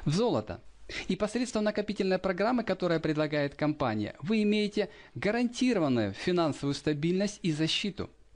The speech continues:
В наше время это очень серьезно. Инфляция съедает часто наши деньги, но если они защищены золотом, вы можете быть на сто процентов уверены в том, что инфляция вам не грозит.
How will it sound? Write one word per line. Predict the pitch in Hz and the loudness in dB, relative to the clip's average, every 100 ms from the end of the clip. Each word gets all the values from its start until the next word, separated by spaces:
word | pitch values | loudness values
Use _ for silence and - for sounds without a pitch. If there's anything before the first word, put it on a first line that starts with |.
| - - | -16 -4
В | 135 156 | 0 2
наше | 190 214 247 | 2 2 0
время | 220 214 190 - | 0 2 0 -2
это | 160 156 - | -2 -2 0
очень | 156 - 156 | -2 2 0
серьезно. | - 156 170 135 98 - - - - - - | 2 2 2 0 -4 -8 -18 -20 -18 -8 -4
Инфляция | 180 - 202 214 196 | -2 0 0 2 0
съедает | 180 196 196 233 247 170 | -2 -2 0 0 2 0
часто | - 180 147 - 123 - - | 0 0 0 0 -2 -4 0
наши | 147 135 160 | 2 2 0
деньги, | 147 143 107 - - - - 143 | 2 2 0 -6 -16 -20 -4 0
но | 147 | 2
если | 190 - | 2 0
они | 156 135 | 2 2
защищены | 156 - - 156 135 | 0 0 0 2 2
золотом, | 120 151 185 208 123 - | 2 0 2 0 -4 -2
вы | 165 | 0
можете | 165 160 - | 2 0 -2
быть | 151 156 | 0 0
на | 165 | 0
сто | 185 214 | -2 -2
процентов | 180 160 165 147 139 | -2 -2 0 0 0
уверены | 151 139 156 190 214 | 0 2 4 2 -2
в | - | 0
том, | 147 | -2
что | - 143 | 0 -2
инфляция | 151 - 151 156 160 202 - | 0 2 2 2 0 -2 -2
вам | 120 127 113 | 0 0 0
не | 117 | 0
грозит. | 120 139 147 143 | 0 -2 -2 -4